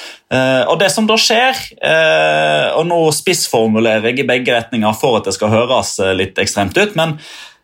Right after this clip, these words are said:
eh, de får da altså en langtidsskade på sin reservekeeper, og henter dermed da femtekeeperen til Sevilla, eh, bedre kjent som Nolito, som aldri har hatt på seg hansker,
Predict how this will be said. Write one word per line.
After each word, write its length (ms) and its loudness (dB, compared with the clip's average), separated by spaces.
eh, 380 2
de 200 0
får 260 2
da 140 4
altså 180 -2
en 160 0
langtidsskade 720 0
på 100 0
sin 240 -2
reservekeeper, 1300 0
og 220 2
henter 340 -2
dermed 380 2
da 180 2
femtekeeperen 1300 0
til 240 0
Sevilla, 800 0
eh, 140 2
bedre 260 2
kjent 200 0
som 280 0
Nolito, 760 2
som 220 -2
aldri 280 2
har 100 2
hatt 200 -4
på 100 2
seg 160 0
hansker, 480 0